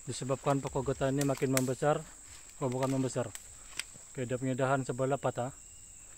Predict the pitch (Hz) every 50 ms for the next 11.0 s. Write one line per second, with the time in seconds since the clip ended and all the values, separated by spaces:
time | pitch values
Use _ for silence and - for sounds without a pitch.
0 | - - - - - - - 123 117 131 127 117 127 123 120 127 127 123 - -
1 | 127 127 - - 123 123 139 139 - - - 117 120 120 120 113 113 117 - -
2 | - - - - - - - - - - - - - - - - - - - -
3 | - - - - - - - - 143 127 120 117 117 120 117 - 131 - - 160
4 | - - 170 185 - - - - - - - - - - - - 123 - 127 120
5 | 113 - 120 117 110 117 - - 127 120 117 117 120 - 127 117 - - - -
6 | - - - - - - - - - - - - - - - - - - - -
7 | - - - - - - - - - - - - - - - - - - - -
8 | - - - - - - - - - - - - - - - - - - - -
9 | - - - - - - - - - - - - - - - - - - - -
10 | - - - - - - - 143 123 - - 135 - 151 131 135 147 139 123